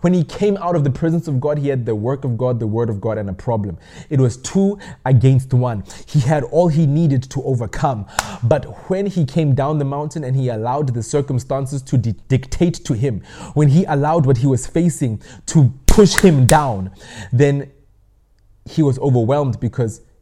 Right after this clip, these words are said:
it was three against him. He had, there was no hope. He had the work of man, he had the word of man, and he had the problem. And maybe you're in the same place where you have left the things of God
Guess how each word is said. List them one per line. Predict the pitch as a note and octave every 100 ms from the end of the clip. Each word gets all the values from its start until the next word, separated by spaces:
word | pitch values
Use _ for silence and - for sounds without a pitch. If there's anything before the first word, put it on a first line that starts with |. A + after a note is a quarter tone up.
| _
it | C3+
was | B2 A2+ -
three | - D3 D3 A2
against | - A2+ A#2 G#2+ -
him. | C3 G2+ - _ _ _ _ _
He | - C3
had, | C3+ A#2+
there | C3+
was | B2 A2+
no | B2+
hope. | A#2+ D3 -
He | B2
had | B2 A#2
the | A2 F2+ -
work | A#2 C#3 C#3+
of | C3 G#2+
man, | A2+ G#2+ F#2+ F#2+ _ _
he | - C3
had | A#2+
the | A#2
word | A2 C#3 C3+
of | B2
man, | A2 A2 G2+
and | A2
he | B2
had | A#2
the | G#2
problem. | - C3 A#2 G2+ F2 - _ - -
And | B2+
maybe | C#3 C3+
you're | C3+
in | C#3
the | B2+
same | - C3+ A#2
place | C#3 C3 - - _ _ _
where | - C3+ A#2+ - -
you | A#2+
have | D3 B2+
left | B2 D3+ D3+ B2+
the | C3
things | C3+ C#3 A#2+
of | G2+
God | G2+ A#2+ F#2+ -